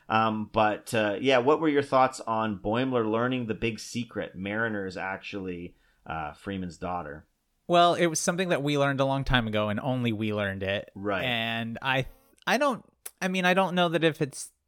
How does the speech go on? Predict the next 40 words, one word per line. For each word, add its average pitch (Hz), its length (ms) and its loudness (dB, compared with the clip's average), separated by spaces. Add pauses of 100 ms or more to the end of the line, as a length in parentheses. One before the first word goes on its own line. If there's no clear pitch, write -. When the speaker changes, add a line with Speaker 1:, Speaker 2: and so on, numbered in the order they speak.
Speaker 2:
that 147 180 2
it's 143 280 -4
the 135 260 -4
central 147 520 -2
crisis 139 500 0
of 123 120 0
the 131 80 -2
series, 135 440 0
although, 127 600 0 (400)
Rebecca, 127 420 2
I 120 160 2
can 123 180 -4
see 127 340 -4
how 117 240 0
it 110 120 -6 (240)
seems 127 320 -6
that 120 140 0
way 117 100 0
because 120 320 -4
it 120 80 -2
was, 113 240 -6 (1120)
Boimler 143 360 2
was 117 160 -2
very 127 220 6
dramatic 107 600 0
about 104 300 0
it - 80 -4
when 107 120 -6
he 107 120 -6
found 101 320 -6
out. 92 320 -4 (100)
Speaker 1:
Right. 85 480 -10
Speaker 2:
And 107 160 -2
when 110 140 -4
he 107 80 -4
was 101 160 -6
talking 104 360 -2
to 95 100 -4
Freeman. 98 540 -6 (400)
So, 117 680 2